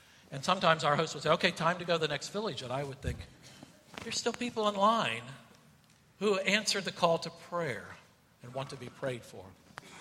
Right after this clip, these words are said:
People around the world are hungry for the same things we are. And our privilege is to point them to the mountain where God is,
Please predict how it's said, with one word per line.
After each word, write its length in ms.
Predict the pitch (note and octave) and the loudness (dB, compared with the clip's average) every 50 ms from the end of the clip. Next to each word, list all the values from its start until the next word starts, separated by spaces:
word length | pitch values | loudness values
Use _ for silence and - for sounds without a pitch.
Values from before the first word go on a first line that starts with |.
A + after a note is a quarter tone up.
| - - - | -16 -14 -8
People 460 | - G#3 G#3 - - G3+ G3+ G3+ - | -4 -4 -2 0 2 2 2 2 2
around 400 | B2+ B2 A#2+ C3 C3+ C#3 C#3+ D3 | -2 -2 2 2 2 2 2 0
the 60 | D3+ C#3+ | -4 -6
world 280 | C3 B2+ A#2+ A#2 A#2 | -4 -4 -4 -4 -6
are 140 | A2+ A2 A2+ | -6 -8 -10
hungry 720 | A2 - - - - G3 G3 F#3+ F3+ E3 A#2 A2 A2 A#2 A#2 - - - - - - | -10 -12 -12 -12 -10 -10 -10 -10 -10 -12 -10 -10 -10 -10 -10 -12 -12 -12 -12 -12 -10
for 100 | - D3+ | -12 -8
the 100 | C3 B2 | -4 -2
same 320 | - - E3 D#3+ E3 D#3+ | -2 -2 -2 -4 -8 -10
things 380 | C#3+ D3+ C#3 C3+ C3 B2 - - | -14 -14 -16 -14 -14 -14 -14 -14
we 140 | B2 A#2+ A#2 | -12 -14 -12
are. 300 | - - F2+ F2+ F#2 F#2 - - - - - - - - - - | -14 -14 -16 -16 -18 -18 -20 -20 -16 -12 -12 -12 -12 -10 -6 -4
And 160 | C3+ C3 C3+ - | -4 -4 -2 2
our 260 | - C#3 D#3 F3 F#3+ F#3+ | 6 8 8 8 8 6
privilege 540 | F#3+ - - G#3 F#3 E3 C#3+ B2+ B2 - - D#3+ | 4 2 -2 -2 0 0 -2 -4 -4 -6 -8 -4
is 180 | C#3 C3 - | 0 0 0
to 140 | - - C3+ | 0 -2 -8
point 540 | - - - - - G3+ A3+ A#3 A3+ A3+ - | -8 -10 -12 -6 -2 -2 0 0 -2 -4 -4
them 520 | - A#2 A2+ G#2+ G#2+ A#2+ C#3+ G3 G3+ F#3 E3+ - - - - - - - - - - _ _ _ - | -4 -2 0 0 0 -2 -2 -2 -4 -6 -6 -10 -16 -18 -20 -20 -20 -20 -20 -20 -20 _ _ _ -10
to 80 | - | -6
the 100 | C#3 D#3 | -2 2
mountain 540 | D3+ D#3 D#3+ F#3 F3+ E3+ - C3+ A#2+ D3+ D3+ - - - - - - _ _ _ - _ _ _ _ | 4 4 4 4 2 0 -2 -4 -4 -4 -8 -10 -14 -20 -20 -20 -20 _ _ _ -20 _ _ _ _
where 160 | - D3 D#3 D3+ | 0 2 2 2
God 420 | C3+ - E3 F3+ F#3 F3+ D#3 - - G2+ F#2+ F2+ F#2 G2+ B2+ C#3+ | 2 0 0 2 2 2 0 -2 -6 -12 -14 -14 -14 -14 -14 -12
is, 380 | C3+ - - - - - - | -12 -12 -10 -10 -10 -10 -12